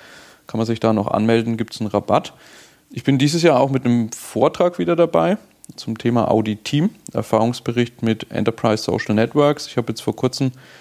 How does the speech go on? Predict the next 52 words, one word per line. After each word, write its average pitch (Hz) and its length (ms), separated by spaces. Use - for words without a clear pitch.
für - 120
unser 117 160
Newsletter 143 460
mal 139 160
recherchiert, 135 720
das 123 140
Programm, 117 600
und 127 260
muss 127 240
sagen, 135 300
da 127 80
sind 135 140
einen 131 60
ganzen 127 280
Haufen 120 280
Highlights 107 380
dabei 101 360
dieses 104 320
Mal. 101 260
Also 104 300
Programm 113 440
verspricht - 540
auf 127 160
jeden 123 180
Fall 117 260
wieder 117 200
sehr 107 420
interessant 107 540
zu 104 160
werden. 107 360
Und 131 400
wir 123 140
werden 117 180
dieses 127 280
Jahr 131 120
auch 123 100
wieder 123 220
unsere 117 260
Orange 147 300
Night 147 260
von 143 120
Cognion 135 360
Seite 123 360
aus 113 180
dort - 180
machen, 120 300
dieses 120 280
Mal 113 120
sogar 107 320
auf 151 220
der 156 100
Notec. 160 460